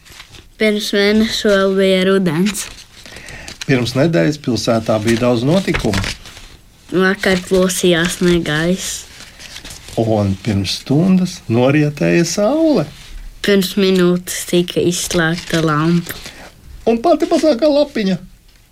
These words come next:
Speaker 2: Tagad vēlies kaut ko. Tā ir pati mazākā lapiņa. Mēs no miljardus gadiem atnācām līdz tam mirklim, kas ir tagad. Vai tu ieliktu ar kaut ko pa vidu? Kas bija pagājušu gadu vai aizpagājušu gadu?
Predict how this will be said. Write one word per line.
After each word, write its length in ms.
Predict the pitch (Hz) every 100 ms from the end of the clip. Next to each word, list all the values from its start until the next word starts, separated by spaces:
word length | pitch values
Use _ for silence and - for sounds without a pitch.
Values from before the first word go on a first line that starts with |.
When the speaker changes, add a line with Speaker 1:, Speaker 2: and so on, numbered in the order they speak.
| _
Speaker 2:
Tagad 640 | - - - - - - - - _ _
vēlies 560 | - - 156 160 151 -
kaut 240 | - -
ko. 200 | - - - - - - - - - -
Tā 180 | - -
ir 100 | -
pati 220 | - -
mazākā 400 | - - - -
lapiņa. 380 | - - - - - - -
Mēs 220 | 123 120
no 80 | 104
miljardus 520 | 107 131 117 101 85
gadiem 400 | - 143 127 117 113
atnācām 680 | 117 127 113 107 - 107 101
līdz 480 | 95 104 120 101 - - - - - -
tam 180 | - 101
mirklim, 420 | 101 127 - 98
kas 200 | 95 98
ir 100 | -
tagad. 380 | - 110 - - - - - - -
Vai 160 | 175
tu 100 | 180
ieliktu 360 | 240 214 170 127
ar 80 | 131
kaut 180 | 247 190
ko 140 | 170
pa 160 | - 127
vidu? 320 | 156 98 95 -
Kas 380 | - 156 165 156
bija 440 | 110 110 123 117 104 - - -
pagājušu 640 | - 131 117 110 110 104 135
gadu 240 | 110 113
vai 140 | 95 92
aizpagājušu 720 | 120 131 - 147 - 120 120
gadu? 300 | 170 151 156